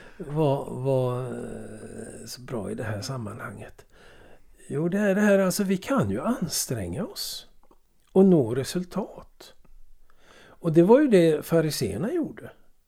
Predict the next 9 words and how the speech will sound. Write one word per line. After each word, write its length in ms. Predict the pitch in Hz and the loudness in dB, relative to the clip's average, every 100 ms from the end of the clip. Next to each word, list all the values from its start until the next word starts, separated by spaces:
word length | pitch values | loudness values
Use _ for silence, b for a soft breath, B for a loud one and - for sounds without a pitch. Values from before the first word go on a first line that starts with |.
| _ _ _ _ _ _ _ _ _ _ - 170 135 131 135 131 b b b b _ - - _ - 156 - 311 302 254 _ - | _ _ _ _ _ _ _ _ _ _ -20 -18 -16 -16 -14 -16 b b b b _ -20 -20 _ -16 -16 -16 -20 -20 -20 _ -14
De 380 | 143 147 175 | -6 2 4
var 160 | 220 202 | 8 8
ju 120 | 208 | 8
inte 280 | 196 - 143 | 6 4 0
kanske 580 | 139 151 139 - 139 135 | 2 0 0 0 0 -2
de 460 | 135 - 143 127 131 | -6 -8 -4 -2 2
ledande 600 | 160 120 95 101 120 175 | 4 2 0 -4 0 2
i 40 | |
samhället. 720 | 190 302 175 160 226 285 - | 4 4 6 6 6 4 -4